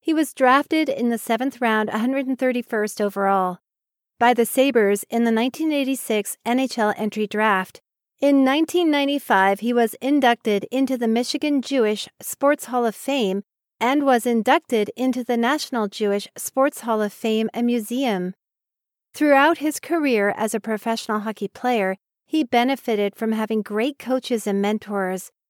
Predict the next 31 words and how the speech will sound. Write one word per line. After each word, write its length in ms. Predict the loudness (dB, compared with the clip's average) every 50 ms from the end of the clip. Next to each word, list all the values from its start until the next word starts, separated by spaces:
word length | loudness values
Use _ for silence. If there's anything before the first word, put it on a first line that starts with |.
| _ _ _ _
Combined 500 | -2 0 2 4 4 4 4 2 2 0
with 140 | -2 -2 -2
his 160 | -2 -4 -4
strong 440 | -6 -8 -2 0 0 2 2 0 0
drive 340 | 0 2 2 4 2 2 0
to 120 | -2 -2
improve 360 | -2 -2 -4 -4 -4 -4 -2
his 180 | -2 -2 -4 -2
game 300 | -2 0 0 2 2 2
no 120 | 2 0
matter 240 | 0 0 0 -2 -2
what 200 | -2 -2 -2 -2
it 120 | -2 -4
took, 380 | -4 -2 -2 -2 -2 -2 _ _ _ _ _ _ _ _ _ _
those 260 | 0 2 2 2 2 -2
coaches 500 | -2 0 0 0 0 -2 -4 -4 -2 0
and 180 | 0 0 2
mentors 560 | 2 0 0 -2 -2 -2 -2 -2 -2 -4 -6 -6
were 180 | -2 0 0 0 0
able 260 | 0 -2 0 -2 -4
to 140 | -4 -4 -2
make 220 | -2 -2 -2 -2
him 140 | -2 -4 -2
a 100 | -2 -2
better 280 | -2 -2 -2 0 0 -2
hockey 320 | 0 0 -2 -2 -2 -8
player 380 | -8 -4 -2 -2 0 0 0 -2
and 160 | -2 -2 -2
a 60 | -2 -2
better 280 | 0 -2 0 0 2
man. 460 | 0 2 2 0 0 0 -2 -4 -6